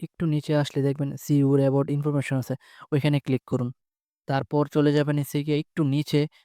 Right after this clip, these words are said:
মিউজিক সেকশনে। মিউজিক সেকশনে গিয়ে লিখবেন See All-এ ক্লিক করবেন। তারপর এখানে মিউজিকের প্লাস আইকন বারে, আহ,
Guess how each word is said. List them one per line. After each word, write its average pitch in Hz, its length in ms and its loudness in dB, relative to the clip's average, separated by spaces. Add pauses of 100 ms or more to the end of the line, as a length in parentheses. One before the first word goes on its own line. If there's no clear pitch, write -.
মিউজিক 139 420 2
সেকশনে। 127 520 -4 (320)
মিউজিক 143 320 2
সেকশনে 147 400 -4
গিয়ে 143 140 0
লিখবেন 139 260 -2
See 143 320 -2
All-এ 143 320 4
ক্লিক - 280 -6
করবেন। 127 320 -2 (420)
তারপর 143 380 2
এখানে 147 220 2
মিউজিকের 143 460 0
প্লাস 131 340 0
আইকন 147 380 -2
বারে, 151 280 2
আহ, 143 400 -4